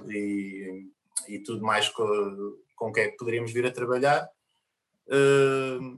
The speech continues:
o, o Pica já tinha trabalhado também com o Makosh, o Pedro Mal também te-, já tinha trabalhado com o Makosh, e quando enviámos a,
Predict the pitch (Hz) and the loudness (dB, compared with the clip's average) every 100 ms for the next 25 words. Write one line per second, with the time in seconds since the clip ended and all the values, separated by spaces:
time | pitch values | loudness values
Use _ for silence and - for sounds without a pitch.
0 | - - - 123 120 120 117 113 110 110 | -18 -18 -8 -4 -2 -2 -4 -6 -10 -12
1 | - 117 - - - - 117 110 110 110 | -8 -6 0 2 2 2 -2 0 4 4
2 | 107 104 107 107 104 107 107 104 104 - | 4 4 2 0 -2 -4 -4 0 0 4
3 | 135 139 - 123 104 104 98 98 113 104 | 4 4 2 -4 -4 -4 -4 0 2 2
4 | 104 101 101 104 107 104 110 117 107 110 | 2 0 0 0 0 0 -2 0 -2 -4
5 | 113 113 113 113 117 117 117 139 143 139 | -2 2 2 0 -2 -2 2 2 2 0
6 | 147 143 147 143 143 143 139 139 135 - | -6 0 0 2 0 0 -2 -4 -6 -4
7 | 143 135 131 139 139 135 131 127 | -2 2 4 4 2 2 2 -2